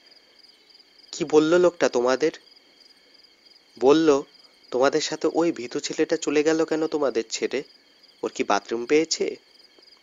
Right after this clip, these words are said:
"যা, বিশ্বাস করলি না? তুই অন্যদের জিজ্ঞেস করে দেখ।" ফজলু অন্যদের সাক্ষী মানে সবাই মাথা নেড়ে সায় দেয়।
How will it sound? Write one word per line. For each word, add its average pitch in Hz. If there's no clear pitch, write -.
"যা, 175
বিশ্বাস 151
করলি 190
না? 143
তুই 139
অন্যদের 143
জিজ্ঞেস 127
করে 160
দেখ।" 156
ফজলু 165
অন্যদের 151
সাক্ষী -
মানে 156
সবাই 139
মাথা 127
নেড়ে 127
সায় -
দেয়। -